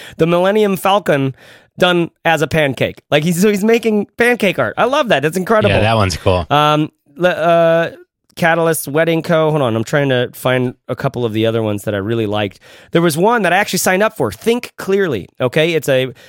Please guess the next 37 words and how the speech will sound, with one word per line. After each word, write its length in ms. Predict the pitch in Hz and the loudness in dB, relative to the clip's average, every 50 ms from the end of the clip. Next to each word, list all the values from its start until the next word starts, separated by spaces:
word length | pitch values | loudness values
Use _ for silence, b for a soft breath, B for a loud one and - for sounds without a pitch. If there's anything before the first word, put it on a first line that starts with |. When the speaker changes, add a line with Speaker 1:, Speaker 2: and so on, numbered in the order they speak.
| B B B | B B B
Speaker 1:
a 80 | 127 | -4
practice 380 | 135 - 185 180 - - 214 - | -2 0 0 -2 0 0 -2 -2
for 140 | - 156 139 | -2 -4 -4
hatching 340 | 120 160 170 - - 175 156 | -2 -2 -2 -2 -2 -2 0
your 100 | 135 127 | 0 0
visions 460 | 110 143 151 147 147 151 151 147 - | 0 0 0 0 0 0 -2 -2 -4
and 160 | - 123 123 | -4 -2 -2
making 220 | 135 135 131 127 | 0 0 0 0
them 100 | 127 117 | -2 -2
come 160 | - 123 113 110 | -2 -2 -4 -4
true. 200 | - - 147 143 | -2 0 0 2
It 60 | 127 | 2
all 140 | 120 117 117 | 0 0 0
begins 320 | 123 110 117 113 110 110 | -2 -2 -2 -2 -2 -4
with 80 | 110 104 | -8 -8
a 40 | |
blank 280 | 90 - 117 120 120 - | -6 -4 -2 -4 -4 -4
page 320 | - 123 107 104 101 - - | -4 -2 -2 -2 -2 -4 -8
and 140 | - 117 107 | -10 -10 -8
coffee. 400 | - - 135 131 131 - 117 95 | -6 -4 -4 -4 -4 -6 -8 -8
And 100 | 92 113 | -6 -4
every, 380 | 139 147 160 160 151 147 135 - B B B B B B | -4 -2 0 0 0 0 -2 -4 B B B B B B
whatever, 320 | B 131 135 139 120 120 | B 0 2 2 2 0
week, 300 | 113 117 143 147 143 - | -2 0 0 0 0 -2
he 160 | - - 143 131 | -4 -4 -2 -2
sends 420 | - - 156 143 139 139 123 131 | -2 0 0 0 0 0 -2 0
you 300 | 139 131 123 123 123 123 - 127 | 0 0 0 0 -2 -2 -2 -2
a 220 | 123 117 113 110 | -2 0 0 -2
handwritten, 760 | 101 131 170 180 190 175 160 165 165 151 156 147 139 135 131 b b b b b b b | 0 0 0 0 0 2 2 0 0 0 0 -2 -2 -2 -4 b b b b b b b
um, 380 | 123 123 123 120 113 117 - _ | -2 0 0 0 -2 -4 -6 _
sort 260 | - - - 147 135 131 | -12 -8 -4 -2 -2 -2
of, 200 | 113 - - _ _ _ - | -2 -4 -10 _ _ _ -10
like, 320 | 120 120 113 104 - - | -6 -4 -4 -4 -6 -6
note 480 | - 127 123 123 127 147 160 - - - | -4 -2 0 2 2 0 -2 -4 -8 -4
kind 220 | - 185 170 175 | -2 0 0 0
of 60 | 175 | -2
thing, 320 | - - 202 208 233 226 | -2 -2 -2 -2 -2 -2